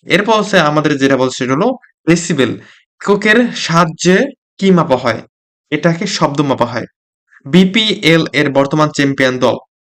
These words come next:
সাম্প্রতিক যে খেলাগুলো হয় সেই সম্পর্কে তোমরা একটু ভালো করে আর কি ধারণা, ধারণা নিয়ে যাবে আর কি। So, এখানে এটা সম-, ওর সঠিক উত্তর হলো ফরচুন,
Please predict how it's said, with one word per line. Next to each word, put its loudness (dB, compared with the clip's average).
সাম্প্রতিক 0
যে 2
খেলাগুলো 0
হয় 0
সেই 0
সম্পর্কে -6
তোমরা -4
একটু -10
ভালো -4
করে 0
আর -10
কি 0
ধারণা, 0
ধারণা 0
নিয়ে -2
যাবে -2
আর 0
কি। -12
So, 2
এখানে 4
এটা 0
সম-, 0
ওর 0
সঠিক 0
উত্তর 2
হলো 2
ফরচুন, -2